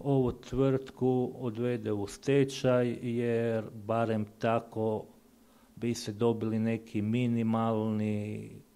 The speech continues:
iznosi koji su zagarantirani od države. Kako su vođeni pregovori sa time,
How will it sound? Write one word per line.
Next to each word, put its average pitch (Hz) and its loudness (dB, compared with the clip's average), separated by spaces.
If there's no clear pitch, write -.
iznosi 117 0
koji 113 -2
su 107 -8
zagarantirani 104 0
od 104 2
države. 95 -6
Kako 156 2
su 139 2
vođeni 143 6
pregovori 139 6
sa - -4
time, 175 0